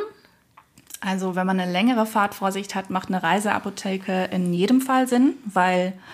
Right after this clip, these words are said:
es kann ja auch unabhängig vom Futter auch mal zu Problemen kommen, ähm, wo verschiedene Sachen, die man mithaben sollte, Sinn machen, ne? Sei es Pflaster oder Pflaster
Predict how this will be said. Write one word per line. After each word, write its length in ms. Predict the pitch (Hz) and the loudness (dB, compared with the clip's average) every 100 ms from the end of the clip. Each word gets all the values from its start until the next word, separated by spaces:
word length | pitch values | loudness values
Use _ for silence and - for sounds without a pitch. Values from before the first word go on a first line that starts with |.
| - | -14
es 80 | - | -4
kann 160 | 190 | 0
ja 120 | 190 | 4
auch 160 | 180 - | 2 2
unabhängig 500 | 202 247 240 233 240 | 2 2 2 0 0
vom 180 | 240 226 | 0 0
Futter 380 | 240 226 240 - | -2 0 2 2
auch 100 | - | 2
mal 220 | 220 226 | 0 0
zu 140 | 226 | -4
Problemen 600 | 226 214 214 220 226 233 | -8 -6 -2 0 0 0
kommen, 440 | - 214 220 226 - - - - - | -2 0 0 0 -4 -18 -20 -10 -4
ähm, 340 | 196 190 190 | -2 0 0
wo 380 | 190 196 196 190 226 | 0 0 -2 -6 -10
verschiedene 880 | - 190 185 214 208 202 202 202 208 - | -10 -8 -2 0 2 2 2 0 -4 -8
Sachen, 580 | 196 208 220 220 214 202 | 0 2 2 2 -2 0
die 80 | 202 | 0
man 160 | 202 | 0
mithaben 360 | 208 214 208 202 | 0 0 0 0
sollte, 360 | 196 208 202 190 | 0 0 -2 -2
Sinn 200 | 202 226 | 0 2
machen, 420 | 214 220 208 208 | 0 0 -2 0
ne? 220 | 214 - - _ _ | -2 -4 -10 _ _
Sei 220 | - 185 | -4 -2
es 120 | 190 190 | 0 -2
Pflaster 580 | - 208 - 196 190 | -2 -2 0 0 2
oder 400 | 190 185 185 190 - _ _ _ | 2 2 2 0 -10 _ _ _
Pflaster 400 | - 165 - 175 | -8 -6 -4 -6